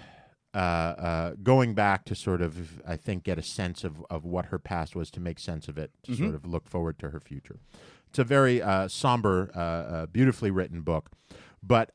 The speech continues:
Speaker 1: I had actually, uh, visited Peter when he was living out in Montana, very close to, not far at all from, the Church Universal Triumphant and,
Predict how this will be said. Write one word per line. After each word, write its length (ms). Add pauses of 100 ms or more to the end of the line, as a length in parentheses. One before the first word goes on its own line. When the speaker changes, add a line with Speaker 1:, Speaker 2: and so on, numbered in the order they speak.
Speaker 1:
I 240
had 220
actually, 680
uh, 220
visited 580 (500)
Peter 420 (460)
when 220
he 140
was 180
living 420
out 160
in 100
Montana, 720 (680)
very 800
close 460
to, 380 (220)
not 360
far 280
at 60
all 300
from, 480 (320)
the 140
Church 360
Universal 480
Triumphant 600 (1000)
and, 320